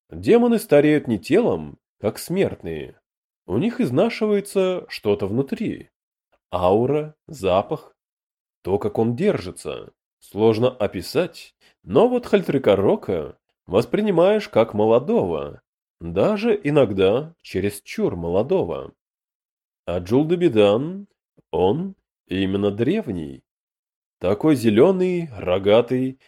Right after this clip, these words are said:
неандерталец, демонический дед. Ну ладно бы, дело было только в этом. Проблема в том, что неизвестно, насколько он извращённый,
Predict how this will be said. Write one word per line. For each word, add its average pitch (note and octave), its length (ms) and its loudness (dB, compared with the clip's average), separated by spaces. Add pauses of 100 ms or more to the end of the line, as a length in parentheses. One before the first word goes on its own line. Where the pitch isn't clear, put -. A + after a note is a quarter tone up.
(140)
неандерталец, G2 1120 0 (240)
демонический G2 880 -4
дед. D#3+ 440 -6 (560)
Ну G2+ 220 -2
ладно G3 300 2
бы, F2 380 -4 (220)
дело B2 440 4
было C#3 260 4
только D3 300 0
в F3+ 100 0
этом. D2+ 480 -2 (320)
Проблема G#2 480 4
в - 80 -4
том, A2 420 -4 (300)
что - 260 -8
неизвестно, C3 880 -2 (300)
насколько G2+ 560 0
он G2+ 480 -2
извращённый, G2 960 -2